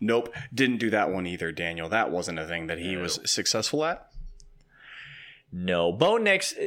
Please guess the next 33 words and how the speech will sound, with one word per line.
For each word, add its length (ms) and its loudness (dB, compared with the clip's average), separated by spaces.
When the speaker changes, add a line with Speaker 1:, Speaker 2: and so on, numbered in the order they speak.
Speaker 2:
but 340 0
I, 240 6
it's 200 4
a, 200 4
it's 200 2
a 60 8
neck 420 6
and 160 4
neck 240 6
race 440 4
between 1040 2
Auburn 480 6
fans' 640 6
delusion 840 4
over 300 4
Bo 240 4
Nix 300 2
being 320 2
good 280 2
and 220 2
Florida 320 6
fans' 380 4
delusion 460 4
over 180 2
Kyle 240 6
Trask 340 2
being 220 -2
good. 120 0
Speaker 1:
Oh. 280 4
Speaker 2:
Like, 340 2
these 320 6
are 100 6
Speaker 1:
Oh. 360 -10